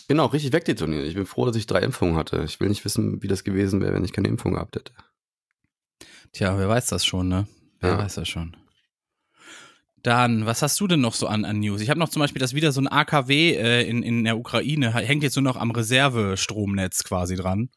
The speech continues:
Speaker 2: Um das irgendwie
Speaker 1: Hab ich
Speaker 2: ein
Speaker 1: nicht mitbekommen, nee.
Speaker 2: Ja, das ist, keine Ahnung, das kann so ein, das kann wieder der nächste Super-gau werden, wenn, wenn da,
Speaker 1: Mhm.
Speaker 2: die Russen haben das irgendwie jetzt besetzt.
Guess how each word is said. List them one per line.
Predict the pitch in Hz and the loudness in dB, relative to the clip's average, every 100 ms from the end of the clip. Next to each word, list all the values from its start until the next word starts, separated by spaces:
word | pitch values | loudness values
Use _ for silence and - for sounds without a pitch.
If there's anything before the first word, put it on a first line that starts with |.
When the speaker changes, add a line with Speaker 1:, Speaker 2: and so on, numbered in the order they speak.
| _ _ _ _ _ _ _ _ _ _ _ _ | _ _ _ _ _ _ _ _ _ _ _ _
Speaker 2:
Um | 104 | -2
das | 95 - | 0 -2
irgendwie | 95 98 95 95 92 90 _ | -2 -2 0 0 -2 -6 _
Speaker 1:
Hab | - | -2
ich | - | 2
Speaker 2:
ein | |
Speaker 1:
nicht | 113 | 2
mitbekommen, | 113 90 82 82 82 | 2 0 0 0 2
nee. | 82 - _ _ _ _ _ _ - | 0 -4 _ _ _ _ _ _ -4
Speaker 2:
Ja, | 107 123 | 2 4
das | 123 117 | 2 0
ist, | 120 - - 92 90 | -2 -2 -4 -8 -6
keine | - 131 | 0 2
Ahnung, | 123 113 | 2 2
das | 101 | 0
kann | 139 131 | 0 0
so | 120 | 2
ein, | 117 117 | 0 -2
das | 117 | -2
kann | 147 143 | 0 0
wieder | 127 120 | 0 0
der | 117 | 2
nächste | 123 131 - | 2 2 0
Super-gau | 101 98 92 92 95 95 | -4 -4 -4 -2 -4 -4
werden, | 87 87 98 117 | -6 -6 -8 -6
wenn, | 98 95 90 | -6 -4 -6
wenn | 90 | -8
da, | 87 87 87 | -8 -8 -4
Speaker 1:
Mhm. | 90 90 | -2 -4
Speaker 2:
die | - 104 | -6 -4
Russen | 117 120 | -2 0
haben | 120 | 0
das | 117 | 0
irgendwie | 107 110 | 0 0
jetzt | 104 - | -2 -2
besetzt. | 101 123 139 - - | 2 2 2 -2 -6